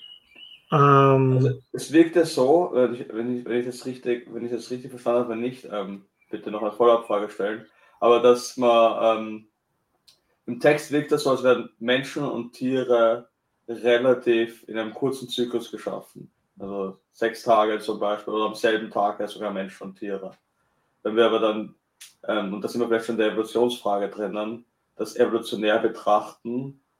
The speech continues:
Speaker 2: dann ist es ja so, dass es da Riesendivergenzen gibt. Also rein evolutionär,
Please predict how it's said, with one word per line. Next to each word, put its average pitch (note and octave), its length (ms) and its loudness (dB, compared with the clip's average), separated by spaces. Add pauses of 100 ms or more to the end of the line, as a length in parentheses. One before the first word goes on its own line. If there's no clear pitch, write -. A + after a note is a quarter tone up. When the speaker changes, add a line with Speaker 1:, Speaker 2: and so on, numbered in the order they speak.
Speaker 2:
dann A2+ 180 -2
ist B2 140 4
es B2 120 -2
ja A2+ 120 2
so, G#2+ 280 -2
dass A2+ 180 0
es G#2+ 120 -8
da A2+ 140 0
Riesendivergenzen G#2+ 1300 -4
gibt. - 240 -14 (600)
Also G2+ 160 -6
rein G#2 220 0
evolutionär, A2 1040 0